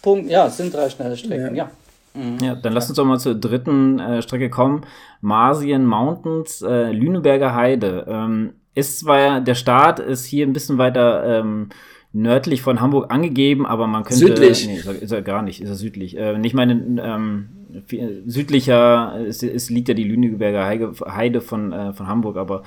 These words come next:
Speaker 3: ähm, das Ding ist eigentlich relativ, äh, spitz. Man fährt quasi erst in den Norden und dann fährt man quasi wieder zurück nach Ham-, äh, in den Süden und dann fährt man wieder zurück nach Hamburg. Einhundertsechsundfünfzig Kilometer, ein,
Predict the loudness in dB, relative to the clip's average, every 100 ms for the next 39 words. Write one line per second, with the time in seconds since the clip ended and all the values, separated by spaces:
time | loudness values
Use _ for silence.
0 | -16 -20 -8 -2 0 2 0 -2 -6 -10
1 | -8 -8 -6 -8 -8 -4 -4 -4 -8 -10
2 | -8 -6 -6 -8 -6 -6 -4 -8 -6 -6
3 | -8 -6 -6 -4 -4 -6 -6 -8 -4 -2
4 | 0 2 2 0 -2 -4 -4 -8 -8 -8
5 | -6 -4 -4 -6 -6 -8 -8 -6 -8 -6
6 | -8 -8 -8 -8 -4 -2 0 0 -2 -4
7 | -8 -8 -8 -8 -10 -10 -4 -4 -4 -6
8 | -14 -18 -16 -10 0 2 4 4 4 2
9 | 0 -2 -2 2 4 6 4 4 0 0
10 | 0